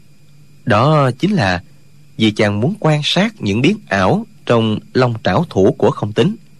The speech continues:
Chàng coi đến chiêu thứ ba mươi bảy, thấy tay trái của nhà sư dương thẳng tới, dùng trở lại chiêu thứ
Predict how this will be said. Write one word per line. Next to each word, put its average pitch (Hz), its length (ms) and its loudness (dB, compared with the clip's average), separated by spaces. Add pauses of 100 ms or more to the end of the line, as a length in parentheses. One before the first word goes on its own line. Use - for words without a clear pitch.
(600)
Chàng 135 160 0
coi 151 140 2
đến 160 180 2
chiêu 123 320 2
thứ 139 220 0
ba 123 220 -2
mươi 110 260 -2
bảy, 107 320 0 (420)
thấy 180 120 2
tay 135 240 0
trái 139 280 0
của 107 140 0
nhà 113 220 0
sư 117 180 0
dương 110 300 0
thẳng 104 200 -4
tới, 147 280 0 (640)
dùng 113 340 2
trở 110 180 0
lại 101 200 0
chiêu 113 300 0
thứ 165 120 -2